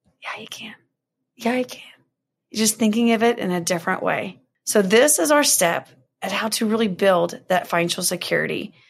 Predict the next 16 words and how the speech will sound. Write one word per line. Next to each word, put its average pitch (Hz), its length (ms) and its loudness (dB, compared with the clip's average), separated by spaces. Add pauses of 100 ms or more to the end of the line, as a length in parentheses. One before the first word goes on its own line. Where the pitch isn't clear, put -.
(500)
'Cause 214 120 2
we've 233 200 6
met 233 240 6
our 262 100 4
needs, 208 180 4
our 208 100 4
financial 208 360 2
needs, 190 180 2
that 185 220 4
bottom, 214 500 4
that - 220 -2
foundation 180 800 2 (240)
of 175 140 2
our 175 120 4
triangle. 175 680 0 (400)
Next, 185 680 2